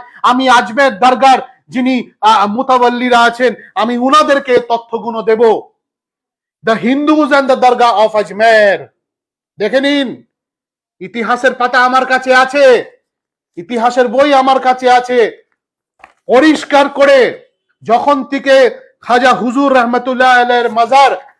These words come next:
বারোশো ছত্রিশ সালে, ইংলিশ ক্যালেন্ডার অনুযায়ী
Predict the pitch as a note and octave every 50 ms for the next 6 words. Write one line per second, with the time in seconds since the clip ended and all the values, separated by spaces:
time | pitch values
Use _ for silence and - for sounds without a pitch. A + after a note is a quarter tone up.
0 | _ _ _ _ _ C#3+ C#3+ F#3 G#3+ B3 C4+ C#4+ C#4 - - C#4+ C#4+ C#4 C4 C4+
1 | - - _ _ _ _ _ _ - - B3+ B3 - _ _ _ _ - E4 F4
2 | E4+ D#4+ - - - - - C4 C4 C4 C4+ C4 A3+ C#3+ - - _ _ _ _
3 | _ _ _ _ _ - A3 B3 C4+ C#4 C#4 - - - - B3 B3+ B3+ B3 A#3
4 | B3 A#3+ B3 A#3+ B3 B3 A#3+ C#4 C#4 C4+ A3